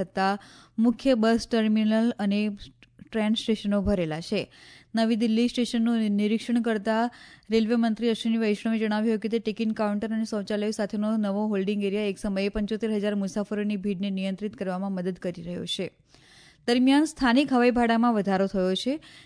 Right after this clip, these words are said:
જેમાં મુંબઈથી દિલ્હી, લખનઉ અને અમૃતસરની ફ્લાઇટ્સ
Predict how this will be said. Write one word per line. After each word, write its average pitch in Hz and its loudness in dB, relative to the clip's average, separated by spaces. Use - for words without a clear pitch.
જેમાં 208 2
મુંબઈથી 208 2
દિલ્હી, 196 0
લખનઉ 208 2
અને 208 -2
અમૃતસરની 247 2
ફ્લાઇટ્સ 202 0